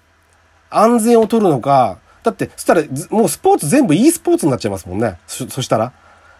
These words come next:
一番安全で。誰も怪我しなくて。で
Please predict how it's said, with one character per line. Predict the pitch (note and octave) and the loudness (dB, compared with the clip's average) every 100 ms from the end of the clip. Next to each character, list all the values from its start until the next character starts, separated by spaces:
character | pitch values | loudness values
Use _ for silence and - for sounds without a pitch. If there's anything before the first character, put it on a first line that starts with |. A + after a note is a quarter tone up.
| _ | _
一 | F3 D3 | -8 -2
番 | A3 G#3+ F3+ | 2 4 4
安 | E3+ | 2
全 | D#3 C#3+ | 2 -2
で。 | C3 B2 _ _ _ _ _ _ _ _ _ _ | -2 -8 _ _ _ _ _ _ _ _ _ _
誰 | C#3+ E3+ | 0 4
も | F3 | 4
怪 | D#3+ D#3+ | 2 -2
我 | |
し | C#3+ | -4
な | A#2+ | -6
く | - | -8
て。 | |
で | G2+ | -14